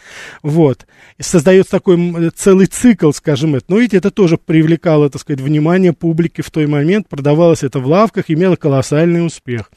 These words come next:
В девятнадцатый век, соответственно, с развитием печати, э, налаживается уже производство, конечно, фабричное картинок. Это уже распространяется абсолютно по всему миру.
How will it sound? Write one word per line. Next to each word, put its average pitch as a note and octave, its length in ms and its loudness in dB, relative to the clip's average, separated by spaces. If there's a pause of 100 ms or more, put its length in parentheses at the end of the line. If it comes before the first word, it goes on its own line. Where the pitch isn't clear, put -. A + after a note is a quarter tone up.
(500)
В C#3 60 -14
девятнадцатый G3+ 560 2
век, A3+ 180 0
соответственно, E3+ 460 0
с - 100 -4
развитием D#3+ 440 -2
печати, E3+ 540 -2 (380)
э, C3+ 120 -6
налаживается D#3+ 640 0
уже C#3 160 -4
производство, D3 1000 -2
конечно, C#3+ 380 -6
фабричное D#3 720 -2
картинок. A#2 560 -10
Это D3 220 -6
уже D3 160 -4
распространяется D3+ 720 -4
абсолютно D3 500 -2
по C#3 140 -8
всему D3+ 340 -6
миру. B2+ 380 -4